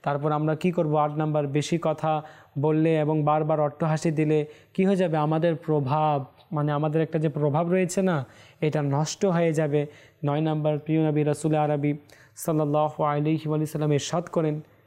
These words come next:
"যখনই তুমি দেখবে যে কোনো বান্দা পার্থিব অনশক্তি ও স্বল্পভাষী হওয়ার নিয়ামত দ্বারা কি হয়েছে? ধন্য হয়েছে, তবে তুমি তার নৈকট্য ও সঙ্গ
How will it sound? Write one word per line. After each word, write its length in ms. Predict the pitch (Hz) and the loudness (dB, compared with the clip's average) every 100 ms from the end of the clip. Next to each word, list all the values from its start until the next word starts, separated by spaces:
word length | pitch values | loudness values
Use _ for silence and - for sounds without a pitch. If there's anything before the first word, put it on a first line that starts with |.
| _ _ - | _ _ -4
"যখনই 400 | 185 202 240 240 | -2 2 2 2
তুমি 360 | - 202 226 | 0 0 2
দেখবে 380 | 190 175 165 208 | 2 2 2 2
যে 140 | 185 | 2
কোনো 220 | 190 180 175 | 0 0 0
বান্দা 580 | 147 147 147 151 190 233 - _ _ _ _ _ _ _ _ _ _ | 0 0 2 2 0 -4 -16 _ _ _ _ _ _ _ _ _ _
পার্থিব 500 | 180 180 - 220 175 - _ _ _ - - | 0 0 0 0 0 -2 _ _ _ -20 -2
অনশক্তি 720 | 180 190 190 226 - 208 156 - - | 0 2 0 -2 -2 -2 -2 -2 0
ও 280 | 175 160 143 - - - | 2 2 -2 -10 -20 -12
স্বল্পভাষী 800 | - 185 190 220 156 175 - 190 | -2 0 2 0 0 -2 0 0
হওয়ার 420 | 151 175 175 139 139 _ _ _ - | 2 2 0 -4 -12 _ _ _ -2
নিয়ামত 480 | 156 175 185 220 220 | 0 2 2 0 2
দ্বারা 260 | 208 196 | 2 2
কি 200 | 185 226 | 2 4
হয়েছে? 460 | 233 233 202 147 127 - 165 | 4 2 0 -4 -4 -10 -4
ধন্য 320 | 160 269 320 | -2 0 2
হয়েছে, 500 | 262 208 180 - 147 135 - _ - | 2 2 0 -2 -4 -4 -18 _ -4
তবে 240 | 156 170 | 0 0
তুমি 280 | 165 160 170 | 0 0 0
তার 480 | 165 147 160 196 160 | 0 0 2 0 -4
নৈকট্য 880 | 131 143 202 208 233 - - 160 - | -2 0 2 2 -2 -2 -2 0 0
ও 160 | 160 185 | -2 -2
সঙ্গ 640 | - 147 147 175 240 | -2 -2 0 2 2